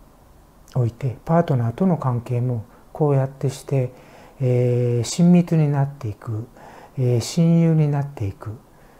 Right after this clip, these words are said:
あの、そういう関係がね、作られていくと、あの、随分生きるのは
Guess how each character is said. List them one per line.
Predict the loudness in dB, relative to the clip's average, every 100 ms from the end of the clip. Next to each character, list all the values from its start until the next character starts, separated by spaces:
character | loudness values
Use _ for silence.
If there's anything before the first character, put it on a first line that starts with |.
| -20 -14 -2
あ | 2
の、 | 2
そ | 2 0
う |
い | 0
う |
関 | 0 0
係 | 0 0
が | 0
ね、 | -2 -4 -8 -20 _ -20
作 | -6 0
ら | 2 2
れ | -2
て | -4
い | -8
く | -8
と、 | -4 -2 0 -2 -8
あ | -6
の、 | -2 -2
随 | 0 0 0
分 | 0 -2 -4 -8 -18 _ -20 _ -8
生 |
き | -2 0
る | 0
の | -2 -4
は | -6